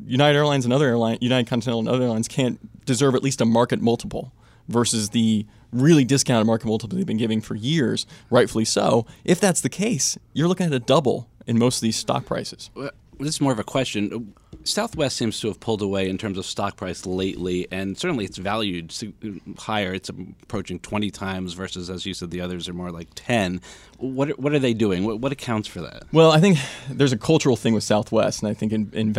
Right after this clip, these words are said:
Speaker 1: and that's in, kind of ingrained in the market that investors have always been willing to pay a higher multiple. But that's just because Southwest has been always more efficient. Operating margins have always been higher. They haven't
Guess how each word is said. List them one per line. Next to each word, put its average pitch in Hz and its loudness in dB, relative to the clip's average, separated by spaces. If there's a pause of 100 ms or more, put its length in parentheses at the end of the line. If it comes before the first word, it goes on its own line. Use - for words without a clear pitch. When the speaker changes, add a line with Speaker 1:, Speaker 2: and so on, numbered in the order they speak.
Speaker 1:
and 107 0
that's 117 0 (160)
in, 113 0
kind 117 -2
of 110 0
ingrained 110 2
in 107 2
the 107 2
market 107 0
that 98 -4
investors 104 0
have 104 -4
always 104 2
been 110 0
willing 107 -2
to 104 -6
pay - -2
a 131 -2
higher 110 -2
multiple. 110 -2
But 143 0
that's 175 4
just 165 -2
because 120 0
Southwest 117 2
has 104 -6
been 110 -2
always 110 -2
more 107 -2
efficient. 170 2 (340)
Operating 117 4
margins 113 4
have 107 0
always 107 2
been 110 -2
higher. 139 0 (300)
They 120 2
haven't 151 6